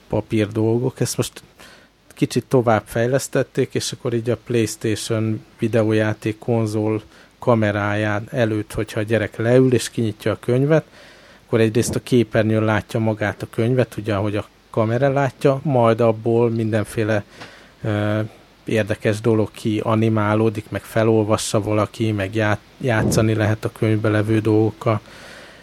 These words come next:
Tehát itt, ö, az a nagy innováció, hogy, hogy a gyerekkönyvet is próbálják így a tévé fele rángatni, meg a, az interaktív élmény fele vinni.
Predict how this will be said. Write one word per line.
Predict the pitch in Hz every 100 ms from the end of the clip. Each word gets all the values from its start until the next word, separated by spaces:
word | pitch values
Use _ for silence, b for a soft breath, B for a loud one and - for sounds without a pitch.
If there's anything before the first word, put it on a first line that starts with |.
| B
Tehát | - 117 -
itt, | 110 -
ö, | 110 110
az | 117 123 120 117
a |
nagy | 113 107
innováció, | 113 113 107 110 107 - 117 110
hogy, | 113 104
hogy | - 110 110
a | 110 113
gyerekkönyvet | 113 104 - - 107 104 -
is | 120 -
próbálják | - 107 104 104 107 101 113
így | 110
a | 107
tévé | - 104 104 101
fele | - 107 107
rángatni, | 110 104 104 110 - 117
meg | 107 101 110
a, | 107 - B B B B
az | - 117
interaktív | 113 110 107 107 - 113 113
élmény | 110 107 107 107
fele | - 110 107 110
vinni. | 110 110 117